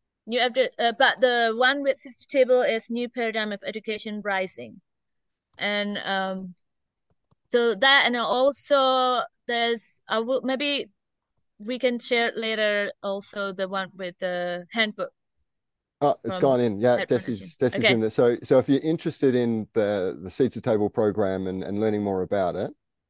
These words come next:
Speaker 2: um, Desi's put a link in there for, for the Amazon thing. You know,
Speaker 1: It's a
Speaker 2: and,
Speaker 1: great
Speaker 2: and
Speaker 1: book.
Speaker 2: part of what you do too,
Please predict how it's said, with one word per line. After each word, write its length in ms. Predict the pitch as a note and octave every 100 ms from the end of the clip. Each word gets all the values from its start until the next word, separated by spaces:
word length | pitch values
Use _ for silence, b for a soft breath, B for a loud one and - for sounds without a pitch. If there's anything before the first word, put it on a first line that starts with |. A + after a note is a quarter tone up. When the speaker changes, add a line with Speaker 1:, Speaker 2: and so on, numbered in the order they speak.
| _ G2
Speaker 2:
um, 460 | F#2+ F#2 F2+ F#2 _ _ -
Desi's 320 | A#2 A#2+ -
put 140 | G#2
a 40 | G2
link 240 | G2+ -
in 100 | F#2+
there 200 | F#2 F2+
for, 440 | - F#2 E2+ C#2+ - _ _
for 100 | -
the 140 | F#2+ F#2+
Amazon 420 | G#2 G2+ F#2 F2
thing. 340 | - D#2+ A2 _ _ _ _ _ -
You 60 | D#3
know, 100 | D#3
Speaker 1:
It's 120 | C#3+
a 40 |
Speaker 2:
and, 80 | D3+
Speaker 1:
great 100 | A#3
Speaker 2:
and 80 | D#3+
Speaker 1:
book. 160 | F3+ - _ - D3
Speaker 2:
part 180 | D#3 F3
of 60 |
what 160 | C#3+ A#2+
you 160 | C3+ D3
do 260 | A2 G2+
too, 500 | - C3 G2 G2+ D#3+